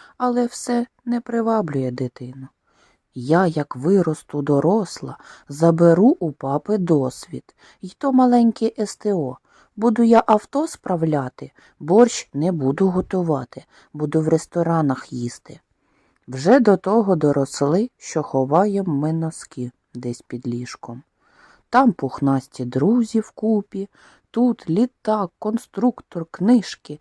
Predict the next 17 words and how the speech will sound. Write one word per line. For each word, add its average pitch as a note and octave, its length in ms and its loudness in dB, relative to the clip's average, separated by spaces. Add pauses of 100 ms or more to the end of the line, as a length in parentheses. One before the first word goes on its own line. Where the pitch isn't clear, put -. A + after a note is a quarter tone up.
(300)
десь A3 360 0
недоїдки A3 760 2
від G#3 180 -2
їжі F3+ 640 -4
та G3+ 140 -6
обгортки D3 680 -6
від C3 140 -10
цукерок. - 640 -16 (300)
Все D#4 340 0
розкидано C3 760 -4
по B2+ 160 -14
хаті. - 420 -18 (580)
Хто - 280 -6
ж - 120 -8
це B3 140 4
буде A3+ 300 4
прибирати? A3 800 4